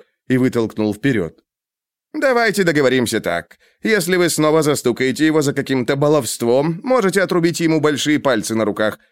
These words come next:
Это будет поучительным примером для всех, вы не находите?» Лоррен медленно окинул нас взглядом,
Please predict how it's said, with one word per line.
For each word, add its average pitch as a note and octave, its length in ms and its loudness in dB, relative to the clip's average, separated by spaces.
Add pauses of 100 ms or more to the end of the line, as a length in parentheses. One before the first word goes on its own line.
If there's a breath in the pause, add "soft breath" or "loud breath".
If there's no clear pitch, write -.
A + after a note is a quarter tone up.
(160)
Это A3+ 240 0
будет F3+ 280 0
поучительным C#3 640 2
примером C3+ 460 0
для F#3+ 140 0
всех, F#3+ 420 -4
вы B2+ 160 -4
не B2 120 -2
находите?» A#2 640 -4 (1080)
Лоррен E3+ 640 2
медленно D#3+ 540 2
окинул A#2+ 400 0
нас F#2+ 220 -2
взглядом, F#2+ 680 -6